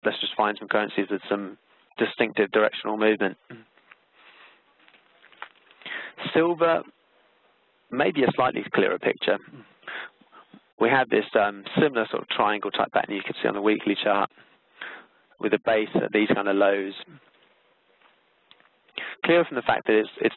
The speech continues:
difficult to trade at the moment, but it's, it's, it's contained within this triangle pattern. So again, the sort of range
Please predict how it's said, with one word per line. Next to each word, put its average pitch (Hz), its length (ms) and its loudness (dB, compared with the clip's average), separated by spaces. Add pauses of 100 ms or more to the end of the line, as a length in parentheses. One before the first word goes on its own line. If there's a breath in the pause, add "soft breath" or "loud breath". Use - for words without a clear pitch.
difficult - 360 -2
to - 80 -10
trade 110 220 2
at 98 80 -4
the 104 60 -4
moment, 117 360 0
but - 80 2
it's, - 200 2
it's, - 120 -2 (340)
it's - 140 -6
contained 147 500 0
within 117 300 2
this 104 180 -2
triangle 120 320 0
pattern. 98 420 -2
So 101 80 4
again, 104 300 2
the 101 60 -8
sort - 140 -8
of 101 80 -2
range 113 300 0